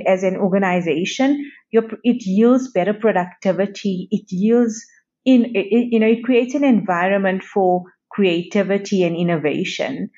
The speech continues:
Um, and any organization in today's world with A I and, um, the four I R space that we find ourselves in, if you embrace inclusivity, you find that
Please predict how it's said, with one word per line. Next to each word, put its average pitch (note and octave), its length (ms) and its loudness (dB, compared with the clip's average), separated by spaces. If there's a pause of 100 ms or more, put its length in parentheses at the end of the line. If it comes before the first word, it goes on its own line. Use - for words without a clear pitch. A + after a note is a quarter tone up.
(360)
Um, G3 300 -4
and A3+ 260 2
any D#4 260 2
organization G3 920 0
in G#3+ 180 2
today's G#3+ 640 0 (380)
world F#3+ 580 2
with F3+ 180 -2 (320)
A G#3 280 2
I F3+ 320 0
and, E3 320 -4 (560)
um, F3 400 -2
the F#3 100 2
four G3+ 280 2
I F3+ 160 -2
R F#3 200 -2
space F#3 380 -4
that F3+ 140 -2
we F#3 80 0
find F#3+ 340 -2
ourselves E3+ 540 -2
in, D#3 280 -6 (720)
if G#3+ 180 0
you B3+ 140 4
embrace G#3+ 460 2
inclusivity, G#3+ 680 0
you G3 180 0
find C4+ 420 0
that C#4+ 120 2